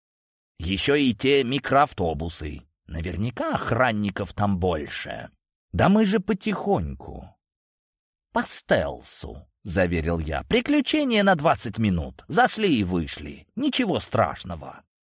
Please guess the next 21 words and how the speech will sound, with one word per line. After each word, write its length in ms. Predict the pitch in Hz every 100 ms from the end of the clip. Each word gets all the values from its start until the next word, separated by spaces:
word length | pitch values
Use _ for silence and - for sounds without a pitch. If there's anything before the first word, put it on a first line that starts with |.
| _ _ _ _ _ _ _ _ _ _
Фразочками 800 | - 110 143 131 135 - 139 135
из 140 | 117
моего 280 | 127 135 135
любимого 480 | 135 131 139 135 135
мультика 540 | 135 202 247 262 175
заговорил. 640 | 123 113 110 90 78 67 -
Что 260 | - 110
ж, 80 | 85
ладно, 540 | 147 143 87 82 69 -
но 320 | 95 160 190
только 440 | 139 175 165 151
ради 440 | 131 139 156 143 143
правды. 600 | 117 107 113 117 87 -
Ну 300 | 113 147 180
и 180 | 190 185
за 240 | 156 175
то, 240 | 190 202
что 220 | 190 - 175
они 300 | 175 180 165
прилепили 640 | 160 160 156 175 180 170
нам 440 | 156 160 156 143